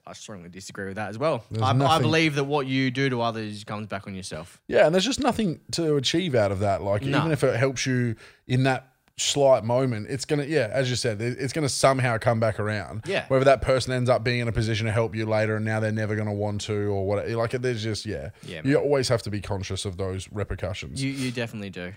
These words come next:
Speaker 2: Uh, "You are dedicated and focused on your goals, only rarely getting sidetracked." I can't, yeah, I can't, I can't really give myself a full, I'm only gonna go sl-, very slightly agree because, no,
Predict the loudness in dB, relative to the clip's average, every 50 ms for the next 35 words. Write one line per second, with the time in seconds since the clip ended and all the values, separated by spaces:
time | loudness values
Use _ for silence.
0 | -4 0 2 4 4 4 4 4 4 4 4 6 6 6 6 6 6 6 6 6
1 | 6 4 2 2 2 2 2 2 2 0 -2 0 0 2 0 0 2 4 6 6
2 | 6 6 4 2 0 0 0 0 0 2 2 2 2 4 2 2 2 2 2 2
3 | 0 0 0 2 2 2 0 0 -2 -2 -2 -2 -4 -6 -12 -20 _ _ -20 _
4 | _ -20 -18 -16 -16 -16 -16 -16 -18 -18 -18 -20 -20 -20 -20 -20 -20 _ _ _
5 | _ _ _ _ _ _ _ _ 0 2 2 2 0 -4 -2 2 2 4 4 4
6 | 4 4 4 2 2 4 4 4 4 4 4 2 2 2 2 0 -2 _ _ _
7 | _ _ _ _ _ _ _ -6 -6 -2 0 2 2 2 2 0 0 -2 -2 -2
8 | -2 -2 0 0 0 0 0 0 0 0 -2 -4 -6 -4 -4 -2 -2 -2 0 0
9 | 0 0 2 0 0 0 0 -2 -2 0 0 0 2 2 2 2 0 0 -2 -4
10 | _ _ _ _ _ _ _ _ _ _ _ _ _ _ _ _ _ _ _ -6
11 | -4 -2 -2 -2 0 0 2 2 2 2 0 -2 -6 -2 0 2 4 4 4 2
12 | 2 0 0 0 2 2 2 0 -2 -4 -6 -6 -6 -6 -6 -6 -6 -6 -8 -6
13 | -2 0 0 2 0 -2 -4 -6 -6 -6 -4 -2 -2 -2 -2 -2 -2